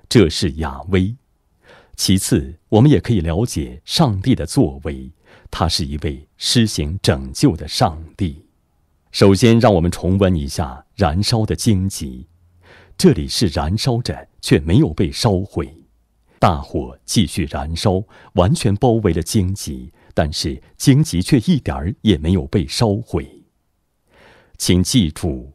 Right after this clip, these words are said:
火通常是一个象征，用来代表上帝神圣威严的临在。另外，请注意，这里的火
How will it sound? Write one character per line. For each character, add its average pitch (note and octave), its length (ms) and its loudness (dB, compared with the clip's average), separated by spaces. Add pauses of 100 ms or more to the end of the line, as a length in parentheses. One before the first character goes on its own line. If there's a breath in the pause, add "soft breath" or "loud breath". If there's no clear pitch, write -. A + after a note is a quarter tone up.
火 C#2+ 460 -2
通 C#3 260 4
常 E2+ 240 -4
是 F2 180 -2
一 D#2 80 -4
个 E2 120 -6
象 D#2 360 -4
征， G#2+ 300 0 (220 soft breath)
用 C3+ 160 6
来 E2 120 -2
代 F2 260 -2
表 - 300 -8
上 G2 320 0
帝 F2 240 -4
神 E2+ 320 -2
圣 F2+ 340 0
威 C3 120 6
严 G2+ 320 -2
的 E2 100 -2
临 C#2 320 -10
在。 - 360 -6 (720)
另 F#2 200 2
外， D2 280 -10 (300 soft breath)
请 F2 220 2
注 F2+ 260 0
意， C#2 260 -8 (240 soft breath)
这 F#3 140 8
里 F2 100 -2
的 G2+ 100 2
火 C2+ 420 -8